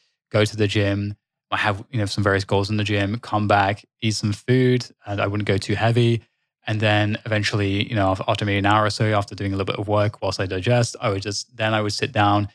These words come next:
and I would do, you know, thirty minutes of practice. I'd have my fifteen minutes of technique work, my fifteen minutes of warm up, go into, into some, you know, real game situations, already priming myself with the kinds of problems that I need to work on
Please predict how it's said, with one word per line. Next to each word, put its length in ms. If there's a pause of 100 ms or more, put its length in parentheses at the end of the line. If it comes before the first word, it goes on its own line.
(340)
and 140
I 100
would 240 (380)
do, 80
you 100
know, 120 (480)
thirty 200
minutes 500 (120)
of 220
practice. 440
I'd 100
have 180
my 140
fifteen 360
minutes 300
of 180
technique 440
work, 260
my 80
fifteen 300
minutes 240
of 140
warm 200
up, 200 (440)
go 120
into, 480
into 180
some, 220
you 40
know, 80
real 220
game 180
situations, 880 (120)
already 320
priming 460
myself 520 (280)
with 100
the 80
kinds 320
of 240
problems 420
that 120
I 60
need 180
to 100
work 320
on 320